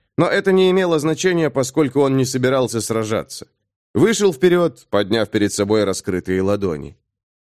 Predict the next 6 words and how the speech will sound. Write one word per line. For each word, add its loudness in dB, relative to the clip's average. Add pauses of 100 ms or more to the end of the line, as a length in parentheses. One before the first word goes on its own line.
(140)
"Милорды, 0
нижайше 0
прошу -2
вас, -6
позвольте 0
сказать!" -2